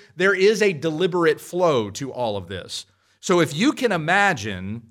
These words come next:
that the chapters and the verses and the subject breaks aren't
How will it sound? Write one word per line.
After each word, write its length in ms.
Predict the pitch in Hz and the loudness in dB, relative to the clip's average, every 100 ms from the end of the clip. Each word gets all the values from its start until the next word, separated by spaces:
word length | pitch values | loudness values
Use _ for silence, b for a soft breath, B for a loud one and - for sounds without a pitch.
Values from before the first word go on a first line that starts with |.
| _ | _
that 280 | 127 143 139 | -2 -2 -2
the 100 | 135 | -10
chapters 880 | - 190 185 202 196 196 196 190 156 | -6 0 2 2 2 4 6 4 2
and 140 | 147 | -2
the 80 | 131 | -4
verses 720 | 120 151 185 180 190 180 175 | 0 2 2 2 0 0 0
and 140 | 156 120 | -4 -4
the 80 | |
subject 680 | 120 - 170 165 139 127 110 | -4 0 0 0 -4 -4 -6
breaks 540 | 123 123 123 120 - - _ _ _ - | -2 0 -2 -2 -4 -4 _ _ _ -4
aren't 480 | 175 190 196 - | 2 4 2 -2